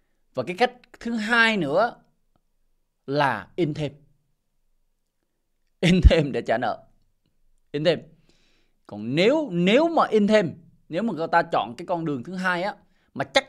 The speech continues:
chắn nước nào cũng như nước nào á, vô cái tình trạng này á, thì người ta lúc nào cũng phải chọn cái con đường thứ hai là in thêm. Chứ không có cái nước nào mà giơ tay lên, ờ, giơ cờ,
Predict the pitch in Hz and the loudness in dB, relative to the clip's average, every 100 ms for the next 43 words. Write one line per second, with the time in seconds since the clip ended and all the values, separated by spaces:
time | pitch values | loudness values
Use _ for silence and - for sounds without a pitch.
0 | 220 226 302 330 302 285 _ _ _ - | -2 -4 -4 -10 -12 -16 _ _ _ -2
1 | 262 302 214 147 208 226 247 160 147 - | 0 2 2 0 -2 -4 -4 -4 -4 -6
2 | - - _ _ _ - - 175 202 254 | -18 -20 _ _ _ -20 -4 4 4 6
3 | 190 160 117 90 120 120 170 165 135 131 | 2 2 0 0 -6 -6 -6 -8 -12 -4
4 | 143 190 180 110 120 113 78 - 143 135 | -2 -2 -6 -8 -10 -8 -10 -10 -14 -10
5 | 117 101 151 143 127 120 113 107 - _ | -10 -12 -10 -8 -8 -10 -6 -6 -8 _
6 | 127 127 117 98 - _ _ _ - 175 | -10 -8 -10 -12 -20 _ _ _ -14 -10
7 | - 151 151 170 180 208 185 127 107 98 | -8 -8 -8 -10 -10 -10 -8 -8 -8 -10
8 | 107 139 147 143 131 127 127 123 120 117 | -4 -4 -2 -2 -2 -4 -8 -8 -12 -12
9 | 113 - - _ - - - 123 143 147 | -14 -20 -20 _ -20 -20 -18 -4 0 0
10 | 123 139 120 | 0 0 0